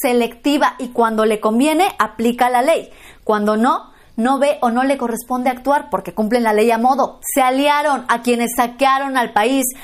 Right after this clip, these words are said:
como si les debieran un favor, aunque bueno, fueron ellos quienes los crearon, a lo mejor por eso se colocaron de un lado del equipo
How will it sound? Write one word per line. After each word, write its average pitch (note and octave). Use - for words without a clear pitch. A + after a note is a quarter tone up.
como C4
si C4+
les C4+
debieran D#4+
un E4+
favor, E4
aunque B3
bueno, E4+
fueron C#4
ellos C#4
quienes A3
los G#3
crearon, C4+
a G3
lo G#3+
mejor -
por C#4
eso C#4
se G#3+
colocaron A#3+
de A3+
un B3
lado A#3+
del A#3
equipo A#3